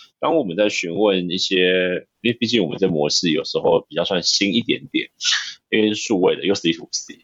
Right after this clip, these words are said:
那有很多税法上的认定。那这一块我们觉得台南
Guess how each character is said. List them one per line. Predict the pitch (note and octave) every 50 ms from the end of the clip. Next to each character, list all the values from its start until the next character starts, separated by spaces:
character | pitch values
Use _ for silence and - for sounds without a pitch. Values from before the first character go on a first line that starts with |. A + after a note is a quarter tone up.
| _ _ _
那 | - E2+ E2 E2+ E2+
有 | F2
很 | E2+ F2+ E2+ E2
多 | F#2 F#2 F#2
税 | F2+ - G2+ F2+
法 | - C#2 C#2
上 | - F2 D#2+
的 | C#2+ C#2+
认 | D2 C2+ B1+ _ _
定。 | - D#2 - - _ _ _ _ _ _
那 | - - A2 G#2+ - _ -
这 | - - C3
一 | A#2+
块 | - - C#3 A#2 G#2
我 | F#2 E2
们 | - D2+ D2+ D2 C#2 - - -
觉 | - E2 E2
得 | E2
台 | E2 - F2 F2+
南 | F#2 F2+ F2 E2+ E2+ F2+ F2+